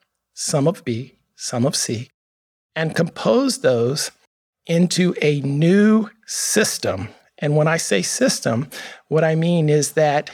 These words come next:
it might be that the sensing capability of platform A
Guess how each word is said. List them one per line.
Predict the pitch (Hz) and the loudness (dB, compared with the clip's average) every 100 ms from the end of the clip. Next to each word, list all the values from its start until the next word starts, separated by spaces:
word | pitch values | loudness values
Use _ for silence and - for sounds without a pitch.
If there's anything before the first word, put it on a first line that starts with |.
| - - | -10 -2
it | 160 165 | -2 0
might | 165 - - | 0 -2 -4
be | 143 139 160 - | -6 -4 -6 -4
that | 139 131 135 - | -2 0 -2 -4
the | 135 123 131 - _ - | -4 -2 -4 -12 _ -12
sensing | - - - - 180 190 196 175 165 | -8 -4 -2 2 2 2 0 0 0
capability | 160 160 156 147 135 135 143 127 | 0 0 0 2 2 0 0 0
of | 120 - | -2 -2
platform | 143 - - 160 143 | -4 -4 -2 0 0
A | 120 131 | 0 -2